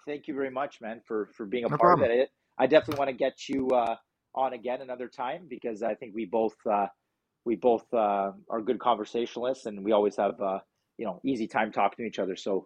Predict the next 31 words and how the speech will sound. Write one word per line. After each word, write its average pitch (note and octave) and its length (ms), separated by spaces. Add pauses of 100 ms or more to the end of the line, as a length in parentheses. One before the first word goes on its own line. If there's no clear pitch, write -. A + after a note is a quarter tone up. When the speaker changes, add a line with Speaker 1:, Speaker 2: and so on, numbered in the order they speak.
Speaker 1:
uh, G2+ 80
so G#2+ 220
I G2+ 40
really G#2 240
appreciate G2 440
it. - 120 (840)
Speaker 2:
Cool, E3+ 160
cool. E3 300 (420)
Speaker 1:
Yeah. G#2+ 220 (180)
So D#3 200
for F3+ 140
everybody E3 360
too, E3+ 180
I'm C#3 80
gonna D3 120
post D3 420
your C3 320
business C3 340
links B2+ 300
in A#2+ 240
the A2 140
show C3 240
notes, A#2 340
but, G#2+ 180 (380)
um, G#2+ 360
tell C#3+ 160
people, B2+ 560
like, A#2 220
your A#2+ 160
social B2+ 380
media A#2+ 520